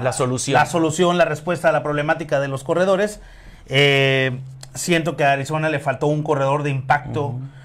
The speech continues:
Speaker 2: o tra-, traer uno de la agencia libre. Me gustaría, e-, ese sería un buen espacio para Frank Gore.
Speaker 1: Así
Speaker 2: Eh, ahorita
Speaker 1: es.
Speaker 2: está en la agencia libre Frank Gore. Sería un muy buen, muy buen,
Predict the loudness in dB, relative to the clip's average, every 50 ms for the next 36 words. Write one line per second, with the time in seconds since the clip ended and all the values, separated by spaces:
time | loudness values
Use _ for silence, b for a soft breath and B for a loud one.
0 | B B B B -2 -2 -2 -2 -4 -4 -4 -6 -6 -4 -2 -2 0 0 0 0
1 | 0 0 2 2 2 2 0 -2 -2 -2 -4 -2 -2 -4 -4 -2 0 0 2 2
2 | 2 2 0 -2 -4 -8 B B B B B B -2 0 2 0 0 0 0 0
3 | 0 2 2 2 4 4 4 4 2 0 -2 -6 -10 -16 -14 -6 -2 -2 -2 0
4 | 0 0 0 0 0 -2 -2 -2 0 0 2 2 2 0 0 0 0 0 0 0
5 | 0 -2 -2 -2 -2 0 0 0 2 2 2 2 2 2 2 0 -2 -6 -12 -18
6 | b b b b b b b b b b -12 -10 -6 -4 0 0 0 2 2 0
7 | 0 0 0 0 0 0 0 -2 -6 -6 -4 -6 -6 -4 -6 -6 -6 -6 -4 0
8 | 2 4 4 4 2 -2 B B B B B B B -2 0 2 2 2 2 0
9 | 0 2 2 2 2 0 0 -4 -4 -4 -4 -2 -2 -4 -4 -4 -4 -6 -6 -8
10 | -8 -10 -12